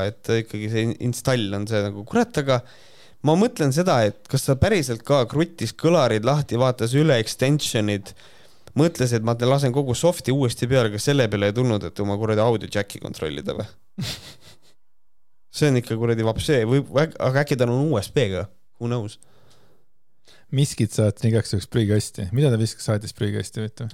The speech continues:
Speaker 1: Kustutas mingid extensionid ära, ma kujutan ette, et, äh, mingisugused kahtlased extensionid.
Speaker 2: Davai. <clears throat> Miski ei mõjunud ja ma ei saanud aru, milles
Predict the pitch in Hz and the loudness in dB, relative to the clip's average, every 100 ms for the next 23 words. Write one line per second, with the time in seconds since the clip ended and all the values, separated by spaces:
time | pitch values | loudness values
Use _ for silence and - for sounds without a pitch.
0 | - 151 123 113 131 123 110 - 151 - | -2 0 0 2 2 2 0 0 0 0
1 | 104 127 123 104 117 113 120 123 190 196 | 2 2 4 2 0 0 -2 0 -4 -6
2 | - 117 107 104 107 104 104 101 104 101 | -4 0 2 2 0 -2 -4 -4 -6 -8
3 | 101 104 - - - - - - - - | -8 -10 -10 -16 -20 -20 -20 -20 -20 -20
4 | - - - - 95 - 101 104 104 107 | -20 -20 -20 -12 -10 -10 -8 -8 -6 -6
5 | 104 - 98 - - - - - - - | -6 -6 -8 -10 -16 -20 -20 -20 -20 -20
6 | - - - 120 - - - - - - | -20 -6 -2 -2 -4 -16 -16 -16 -18 -18
7 | - - - - - - 131 - 185 151 | -18 -18 -18 -20 -4 2 2 2 2 4
8 | 135 170 - 143 151 170 117 104 - - | 4 2 2 4 6 6 4 0 -2 0
9 | 135 147 185 160 139 135 117 147 139 | 2 4 4 4 4 4 4 4 2